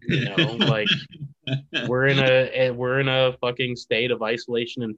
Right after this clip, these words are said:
Speaker 1: fear and, um, sadness. And, uh, like, I've listened to, like, a hundred Vaporwave albums in the past, like,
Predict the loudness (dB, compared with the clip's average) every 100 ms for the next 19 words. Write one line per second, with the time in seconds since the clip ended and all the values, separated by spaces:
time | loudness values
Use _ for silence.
0 | -6 -4 0 0 0 -4 -14 _ _ _
1 | _ _ -12 -10 -10 -12 -8 -4 -4 -2
2 | -4 -4 -8 -16 -12 -10 -8 -6 -6 -8
3 | -10 -12 -12 -8 -8 -6 -8 -8 -12 -12
4 | -10 -8 -8 -8 -12 -10 -10 -8 -10 -8
5 | -10 -8 -10 -10 -10 -12 -12 -14 -18 -20
6 | _ _ _ _ -14 -12 -8 -8 -8 -14
7 | -14 -10 -10